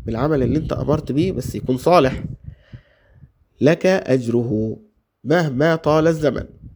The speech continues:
طول ما الناس بتعمل بالأمر اللي أنت دعيت إليه، فمهما طال الزمن فلك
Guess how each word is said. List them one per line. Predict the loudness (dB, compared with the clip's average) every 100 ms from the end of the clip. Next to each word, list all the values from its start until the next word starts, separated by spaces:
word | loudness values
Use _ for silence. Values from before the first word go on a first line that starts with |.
| -6
طول | -4 -2
ما | 0 0 -2
الناس | -2 -2
بتعمل | -2 -2 -2 -2 -10 _ _ -20 -6
بالأمر | -6 -2 -2 0 -2
اللي | -2 -2
أنت | -2 -2
دعيت | 0 0 0 -2
إليه، | 0 2 0 -8 _ _
فمهما | -4 2 2 2 0 0
طال | 0 0
الزمن | 0 0 -2
فلك | -2 -2 -2 0 -2